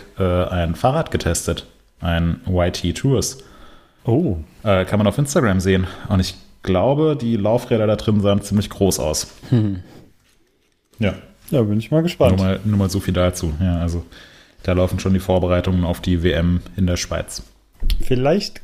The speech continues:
Speaker 2: gibt es ja dann wieder mal irgendwann einen Twenty-Niner oben auf dem Podium.
Speaker 1: Genau. Ja.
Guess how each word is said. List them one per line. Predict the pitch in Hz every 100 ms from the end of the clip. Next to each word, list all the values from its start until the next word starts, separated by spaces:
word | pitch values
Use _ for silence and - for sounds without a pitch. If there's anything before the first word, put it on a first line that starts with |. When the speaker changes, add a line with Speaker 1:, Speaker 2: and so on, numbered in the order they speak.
| - - -
Speaker 2:
gibt | 160 -
es | 139
ja | 139
dann | 131 127
wieder | 127 123
mal | 120 113 113
irgendwann | 113 113 110 107
einen | 110
Twenty-Niner | - 110 110 104 104 104 -
oben | 110 104
auf | 104
dem | - 131
Podium. | - 143 117 120 120 - - - - - - - _ _ _ _ _ _ _ -
Speaker 1:
Genau. | 101 95 85 85 - - - _ - - -
Ja. | 131